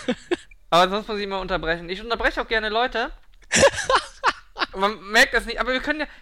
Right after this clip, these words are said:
Speaker 2: wir können ja auch den Podcast machen. Komm, wir schweigen uns einfach an. Was, wie wäre denn das, Ögaf?
Speaker 1: Ehrlich gesagt hätte ich da, glaub ich, wenig Probleme mit. Das Problem ist einfach, warum machst du einen Podcast, wo man sich anschweigt?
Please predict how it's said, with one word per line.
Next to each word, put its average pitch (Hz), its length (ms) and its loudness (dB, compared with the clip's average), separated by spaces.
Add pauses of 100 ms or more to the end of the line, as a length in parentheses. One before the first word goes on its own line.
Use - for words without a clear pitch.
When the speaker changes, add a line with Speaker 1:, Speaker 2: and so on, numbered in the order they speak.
(100)
Speaker 2:
wir 247 160 -8
können 370 140 -2
ja 370 80 6
auch 381 60 2
den 349 100 -2
Podcast 359 400 -2
machen. 254 140 -4
Komm, 370 120 -2
wir 370 80 0
schweigen 330 260 -2
uns 294 100 -6
einfach 285 240 -2
an. 294 220 -6
Was, 226 200 -6
wie 247 160 -8
wäre 339 120 -6
denn 247 100 -8
das, 143 140 -8
Ögaf? 131 300 -10 (920)
Speaker 1:
Ehrlich 175 260 -4
gesagt 190 300 -8
hätte 175 140 -6
ich 190 100 -10
da, 156 160 -4 (480)
glaub 160 220 -2
ich, 165 140 -8
wenig 175 300 -4
Probleme 185 360 -6
mit. 143 160 -8
Das 139 100 -12
Problem 151 380 -6
ist 160 60 -6
einfach, 156 320 0
warum 147 440 -6
machst 165 240 -2
du - 40 -10
einen 135 40 -14
Podcast, - 440 -6
wo 156 60 -10
man 139 100 -6
sich 135 140 -6
anschweigt? 120 560 -8